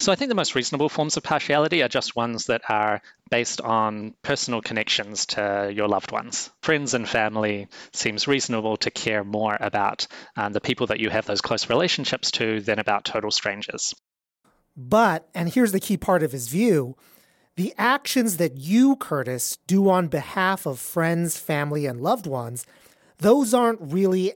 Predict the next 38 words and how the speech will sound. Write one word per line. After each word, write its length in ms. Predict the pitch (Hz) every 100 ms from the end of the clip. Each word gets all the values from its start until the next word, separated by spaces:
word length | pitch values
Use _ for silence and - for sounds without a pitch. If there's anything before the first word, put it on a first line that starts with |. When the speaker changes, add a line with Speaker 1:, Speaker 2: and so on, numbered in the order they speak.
| -
Speaker 2:
altruistic 840 | 151 160 - 151 156 - 143 - _
acts. 460 | 143 131 - - - _ - - -
Those 180 | 240
are 100 | 311
acts 300 | 226 202 -
that 100 | -
are 120 | 160 147
at 300 | 143 135 -
best 440 | 240 254 - - -
acts 320 | 190 - -
of 240 | 151 123
self-interest 1120 | - - 160 135 - 220 247 - 226 226 226 -
or 200 | 170 139
mutual 540 | 123 151 240 - 226 220
self-interest. 1000 | - 190 - 180 185 180 180 - - - _ _ _ _
They're 120 | 196
acts 160 | 262 -
of 100 | 254
caring, 500 | - 254 294 254 165
but 140 | 165
they're 140 | 175 165
not 260 | 185 311 -
really 320 | 214 220 226
doing 460 | 143 185 190 170
good 260 | 123 180 170
for 260 | - 156 139
strangers, 880 | - - 165 165 170 139 107 117 - - - _
which 260 | 185 180 190
is 280 | 170 147
this 200 | 139 170 - -
other 280 | 262 294
thing 380 | 233 170 143 135
that 200 | 143 147
you 140 | 143 143
really 320 | 147 160 151
ought 160 | 135
to 80 | -
do. 380 | 127 170 131 101